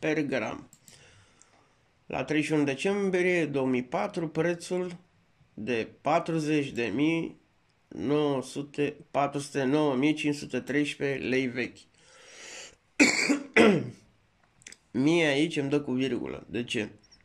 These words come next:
Deci scăzuse, nu mai era, uh,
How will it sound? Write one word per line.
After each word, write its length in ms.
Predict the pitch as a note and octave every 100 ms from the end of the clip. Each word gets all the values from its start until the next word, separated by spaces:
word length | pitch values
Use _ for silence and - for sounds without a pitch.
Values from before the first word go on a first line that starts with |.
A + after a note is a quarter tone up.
| _ _ _ _ _ _ _ _
Deci 200 | E3 F3
scăzuse, 480 | E3+ F3+ F3 G#3 D#3
nu 100 | C#3
mai 220 | D3 D3+
era, 640 | D3 D3 C3+ B2+ A#2+ A#2 - _ _ _ _ _ _
uh, 880 | - B2+ B2 A#2+ A#2+ A#2+ A2+ G2+ F2